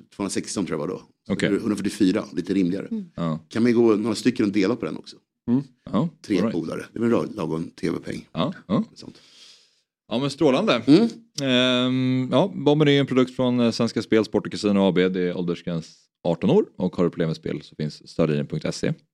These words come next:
Speaker 2: Ehm, jag tänker att vi ska ta en kort paus.
Speaker 4: Mm.
Speaker 3: Mm.
Speaker 2: Eh, och när vi då är tillbaka, då ska vi prata med Gustav Lundblad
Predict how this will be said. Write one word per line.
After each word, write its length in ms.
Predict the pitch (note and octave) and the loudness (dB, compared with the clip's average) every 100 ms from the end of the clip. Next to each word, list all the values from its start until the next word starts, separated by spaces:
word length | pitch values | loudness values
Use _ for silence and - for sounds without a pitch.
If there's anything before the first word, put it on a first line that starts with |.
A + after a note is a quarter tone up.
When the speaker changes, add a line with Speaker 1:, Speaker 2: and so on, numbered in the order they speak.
| - - - _ _ _ - | -20 -20 -20 _ _ _ -2
Speaker 2:
Ehm, 400 | F#2 F#2+ F#2+ G2 - | 0 2 2 2 -2
jag 100 | - | -2
tänker 280 | E3+ G3 D#3 | 0 2 2
att 60 | |
vi 60 | B2+ | 0
ska 100 | A#2+ | -2
ta 160 | G2+ | -2
en 140 | F2+ F#2 | -2 -4
kort 180 | F2+ - | -8 -6
paus. 340 | F2+ E3+ - | -8 -6 -4
Speaker 4:
Mm. 140 | C#3 - | -4 -2
Speaker 3:
Mm. 140 | A#3 E4+ - _ _ _ - | -2 -2 -4 _ _ _ -10
Speaker 2:
Eh, 460 | F2+ F2 E2 D#2+ E2+ - | -6 -4 -4 -4 -8 -6
och 320 | G#2 G2 - - | -4 -4 -8 -6
när 380 | G#2 A#2 B2+ B2+ | 0 0 2 2
vi 100 | A#2+ | 2
då 160 | E2+ | 2
är 40 | D#2+ | 0
tillbaka, 600 | F2 B2 A#2+ - D#2+ C#3 - - | 0 0 0 -2 -6 -6 -8 -8
då 80 | G#2+ | -6
ska 140 | A2+ | -4
vi 60 | G2+ | -2
prata 240 | A2 F#2 | 0 0
med 120 | F2+ | -2
Gustav 240 | F2 F2+ G2 | -2 0 2
Lundblad 720 | A#2 G#2 G#2 D#3+ G2 B2 | 2 2 0 2 2 2